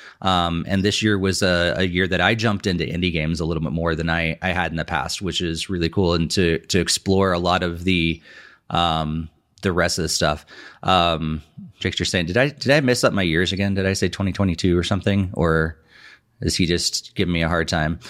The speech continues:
in the chat room again? <laughs> Um, but anyway, uh, yeah, so I think, um, I think, uh, there is a lot of highs and lows and everything, but, but overall, it, it was a, a pretty solid year.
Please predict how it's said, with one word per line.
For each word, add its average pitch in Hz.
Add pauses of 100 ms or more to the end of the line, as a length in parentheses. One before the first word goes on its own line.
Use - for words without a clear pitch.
(240)
in 85
the 82
chat 78
room 90
again? -
<laughs> - (400)
Um, 87
but 104
anyway, 127
uh, 98
yeah, 113
so 127
I 117
think, 131 (280)
um, 92 (200)
I 117
think, 117 (140)
uh, 104
there 110
is 113
a 104
lot 87
of 82
highs 95
and 95
lows 87
and 87
everything, 90
but, 95
but 127
overall, 123
it, 95
it 90
was 101
a, 92
a 87
pretty 101
solid 87
year. 85